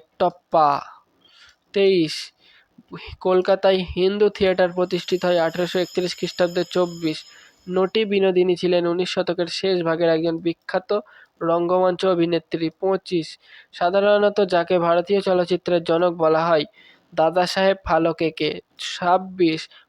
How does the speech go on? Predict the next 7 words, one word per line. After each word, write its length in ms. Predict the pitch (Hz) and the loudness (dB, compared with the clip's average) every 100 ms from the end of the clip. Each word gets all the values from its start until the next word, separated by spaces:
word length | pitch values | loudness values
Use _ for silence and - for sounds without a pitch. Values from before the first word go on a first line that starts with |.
| _ | _
পথের 320 | 165 165 202 202 | -4 -2 -4 0
পাঁচালী 360 | 196 202 202 | 0 0 -2
ছবির 300 | 190 185 190 185 | 0 0 0 0
পরিচালক 540 | 180 175 185 180 185 - | -2 -2 0 0 0 -2
সত্যজিৎ 560 | 175 170 170 175 175 170 | -6 -2 -2 -2 -4 -2
রায়। 240 | 160 147 - _ - - _ - | -2 -2 -10 _ -20 -20 _ -20
সাতাশ, 640 | - 180 175 175 170 | -6 -2 0 2 0